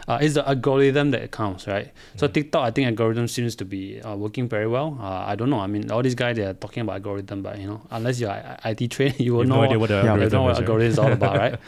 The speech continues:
Speaker 3: <laughs> So
Speaker 1: Yeah.
Speaker 3: I, I think in, maybe in short, like what Usman said, you know,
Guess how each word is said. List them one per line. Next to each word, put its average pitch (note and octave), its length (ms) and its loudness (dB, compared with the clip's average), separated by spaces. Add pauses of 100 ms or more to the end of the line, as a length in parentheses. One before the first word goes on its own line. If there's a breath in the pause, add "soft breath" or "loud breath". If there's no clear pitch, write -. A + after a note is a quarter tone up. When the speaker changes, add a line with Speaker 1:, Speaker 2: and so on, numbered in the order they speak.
(140)
Speaker 3:
<laughs> - 200 -20
So - 160 -4
Speaker 1:
Yeah. A3 60 6 (180)
Speaker 3:
I, C3+ 120 4
I - 20 4
think A#3 260 2
in, C3+ 200 2 (100)
maybe C#3+ 260 4
in A#2+ 80 4
short, - 380 0
like G#2+ 160 4
what G#2+ 120 4
Usman G#2+ 280 2
said, G2+ 220 4
you G2+ 40 4
know, A2 240 2